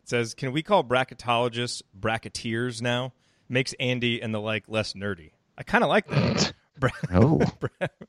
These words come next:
Speaker 1: bracketeers
Speaker 2: Hey,
Speaker 1: instead of bracketologists.
Speaker 2: I'll take what, I'll take what I can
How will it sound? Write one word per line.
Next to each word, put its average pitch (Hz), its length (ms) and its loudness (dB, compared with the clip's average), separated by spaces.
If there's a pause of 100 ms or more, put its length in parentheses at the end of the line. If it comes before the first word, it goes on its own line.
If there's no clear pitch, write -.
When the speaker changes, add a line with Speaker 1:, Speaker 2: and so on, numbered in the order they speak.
(420)
Speaker 1:
bracketeers 151 540 -2
Speaker 2:
Hey, 95 180 8
Speaker 1:
instead - 220 -12
of 117 60 -12
bracketologists. 113 360 -2
Speaker 2:
I'll 139 60 6
take 180 200 8
what, 165 140 12
I'll 160 100 10
take 175 180 4
what 165 100 8
I 156 80 10
can 143 80 -14